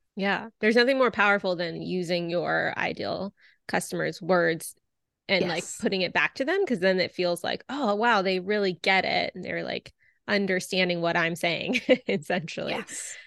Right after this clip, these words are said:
Speaker 1: Yeah.
Speaker 2: Yeah, absolutely.
Speaker 1: And I love that tip, not just using it for your, you know, sales page or something, but also social media, like, as a way to connect, I feel like, with your ideal customer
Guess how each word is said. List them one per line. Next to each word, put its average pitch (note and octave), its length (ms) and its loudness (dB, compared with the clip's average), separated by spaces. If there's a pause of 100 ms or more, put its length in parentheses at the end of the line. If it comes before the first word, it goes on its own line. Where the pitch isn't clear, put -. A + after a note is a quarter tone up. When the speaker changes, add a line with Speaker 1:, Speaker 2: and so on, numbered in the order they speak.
(140)
Speaker 1:
Yeah. - 200 2
Speaker 2:
Yeah, - 300 -2 (220)
absolutely. - 520 -6
Speaker 1:
And A#3+ 140 6
I A#3 80 8
love B3+ 180 6
that C#4+ 200 6
tip, A3 200 6 (100)
not F#3+ 260 2
just F#3+ 300 0
using F3 300 -4
it D3+ 280 0 (120)
for F3 180 -2
your, D#3 560 -4 (140)
you - 160 -16
know, - 200 -16
sales G3+ 360 2
page F#3 220 0
or F3+ 80 -2
something, E3+ 400 -6
but F3+ 180 0
also F3+ 600 0
social G#3+ 320 0
media, G3+ 400 2
like, E3+ 180 0
as F3+ 160 0
a F#3+ 80 0
way F3+ 440 2
to E3+ 720 -2 (640)
connect, - 580 0
I - 100 0
feel - 260 -4
like, - 320 -4
with - 220 -4
your C#2+ 160 -4
ideal - 260 -6
customer - 360 -12